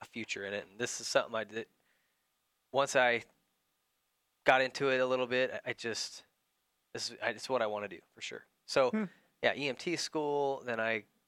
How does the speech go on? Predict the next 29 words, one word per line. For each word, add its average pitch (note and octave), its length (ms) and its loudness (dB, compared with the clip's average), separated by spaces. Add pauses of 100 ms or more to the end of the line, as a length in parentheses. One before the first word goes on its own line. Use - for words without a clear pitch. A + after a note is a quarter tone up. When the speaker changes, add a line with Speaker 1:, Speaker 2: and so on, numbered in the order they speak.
(320)
Speaker 1:
got A#2 140 2
a A2+ 40 -8
job, A#2+ 340 2
uh, A#2 240 -2
with A#2 100 -6
the A2+ 60 -8
fire - 200 4
department A2 360 0
as G#2 200 -12
a A2 80 -8
reserve, B2 640 -2 (800)
and A2 100 -10
then A2 100 2
I G#2+ 40 2
went G2+ 140 -4
to - 80 -18
paramedic A#2+ 400 0
school, A#2+ 300 -2
which A#2 120 -8
is A2+ 80 -12
what G#2 120 -2
I G2+ 40 -4
just A#2 300 -2
finished, A#2 340 -4
which - 140 -16
was - 140 -20 (100)
tough. A2+ 420 0 (960)
And, G#2+ 380 -2
um, G2+ 500 0